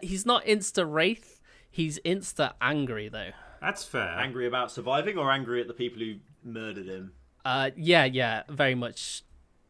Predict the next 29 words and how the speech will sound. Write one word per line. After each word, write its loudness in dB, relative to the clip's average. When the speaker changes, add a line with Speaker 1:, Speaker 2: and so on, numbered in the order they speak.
Speaker 1:
the -6
latter. -8
Speaker 3:
Yeah. -12
Speaker 1:
Uh, -8
so, 2
um, 0
yeah, 2
he, -4
he -8
goes, -2
he -10
grabs 0
his 0
warhammer 2
and 0
tries 0
to -8
strike -2
Speaker 3:
<laughs> -20
Speaker 1:
his -6
assassin. -4
Speaker 3:
Grabs -12
his -8
warhammer, 2
Speaker 2:
Wait, -8
so 2
Speaker 3:
gets 0
Speaker 2:
this, 2
Speaker 3:
his -8